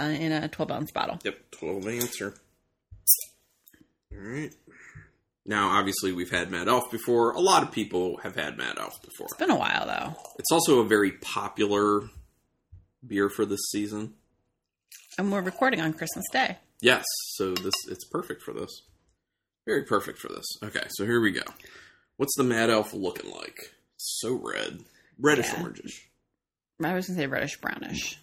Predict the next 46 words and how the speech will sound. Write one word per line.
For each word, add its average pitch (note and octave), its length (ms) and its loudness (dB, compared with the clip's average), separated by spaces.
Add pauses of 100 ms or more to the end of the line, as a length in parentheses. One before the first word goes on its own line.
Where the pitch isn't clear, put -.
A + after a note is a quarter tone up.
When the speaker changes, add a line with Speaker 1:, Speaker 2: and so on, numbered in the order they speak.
(120)
Speaker 2:
Reddish C#3 340 8
orangish G#2 340 2
brownish. - 360 -4 (320)
<laughs> - 400 -20
All G2 200 0
those, D2 280 0 (160)
in F2+ 80 -8
my B1+ 140 -2
opinion. - 280 -8
It's - 120 -12
very C#3+ 200 8
clear, F2+ 280 0
though. C2 240 -6 (100)
Speaker 1:
And F3 120 -8
it's - 220 -10
Speaker 2:
Looks A2 160 2 (120)
pretty. - 280 -2
Speaker 1:
I F3 60 -2
mean, G3 180 -2
and G3+ 160 -2
it G#3+ 40 -4 (180)
smells G#3+ 280 -2
like A#3 140 -2
honey G3 280 0
and G3+ 120 0
cherry. F3+ 640 0
Speaker 2:
<sighs> - 60 -8 (460)
Yeah, F#2+ 260 -4
totally. F#2+ 520 0 (240)
And A2+ 160 2
just, B2 180 2
like, B2+ 180 6 (160)
so G#2 220 2
much G2+ 320 2 (1040)
malt G2+ 540 -2 (200)
to A2 200 8
it. F3+ 60 4
Speaker 1:
Mm-hmm. - 80 2
Speaker 2:
I D3+ 120 4
always F3 320 4
get, B2 240 4
like, G2+ 200 2
a F#2+ 60 4
decent F#2+ 640 -4
kind F#2 240 -2
of B1+ 160 -4